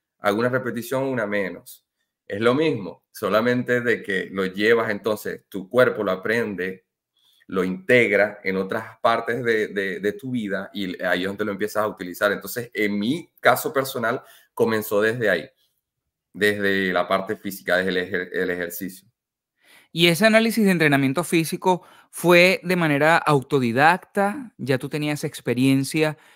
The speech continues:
Speaker 2: en el tema de lo que era el acondicionamiento físico? Por ejemplo, me cuentas,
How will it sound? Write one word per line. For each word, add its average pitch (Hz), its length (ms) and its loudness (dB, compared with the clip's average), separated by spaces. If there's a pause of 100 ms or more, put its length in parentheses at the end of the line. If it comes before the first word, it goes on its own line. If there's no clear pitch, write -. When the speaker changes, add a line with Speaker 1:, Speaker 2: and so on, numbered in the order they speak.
(220)
Speaker 2:
en 139 120 -2
el 123 140 -2
tema 127 920 -4
de 113 220 -8
lo 113 120 -8
que 120 100 -8
era 127 520 -4
el 110 320 -10
acondicionamiento 113 720 -4
físico? 156 460 -6
Por 113 140 -6
ejemplo, 151 640 0 (640)
me 135 420 0
cuentas, 143 600 2